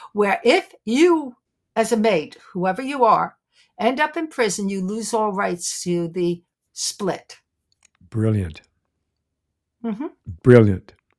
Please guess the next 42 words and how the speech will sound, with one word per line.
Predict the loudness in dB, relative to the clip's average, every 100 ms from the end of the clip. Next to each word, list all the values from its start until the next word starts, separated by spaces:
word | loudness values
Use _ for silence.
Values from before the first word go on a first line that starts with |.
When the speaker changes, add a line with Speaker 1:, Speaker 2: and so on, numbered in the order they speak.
| _ _ _ _ _ -6
Speaker 2:
I | 2
think | 4 6
Speaker 1:
I |
Speaker 2:
that | 4
Speaker 1:
think | 0
we | -2 -2
need | -2 -4
to | -6
do | -4 0
that | 2 2 0
state | 0 2 4
by | 0
state | 0 2 2 2
or | -2
town | 2 2 2
by | -2
town, | 2 2 2
making | 0 -4 -4 -2
rules | 2 2 0
about | -4 -4 -2
men | 0 0
and | 0 0
women | 0 0 -4
are | 4 4 4
equal | 0 -6 -4 -6 -6 -12 -16 -4
regardless | -4 6 8 8 4 -4 -4
of | -6 -6
everything. | -4 -4 -4 -4
And | -2
Doctor | 0 0 -2
Bernie | -6 -4 -4 -4
Ser-, | -6 -6 -4 -6 -8 -14
Siegel, | -6 -4 -2 -4 -6 _ _ -10
who | -6
wrote | -4 -6
Peace, | -6 -8 -8 -10 -10 -12 -4
Love, | 0 0 -4
and | -10
Healing, | -6 -6 -4 -6 -6
Speaker 2:
Yeah. |
Speaker 1:
Medicine, | -4 -4 -4 -6 -10
Peace, | -6 -8 -8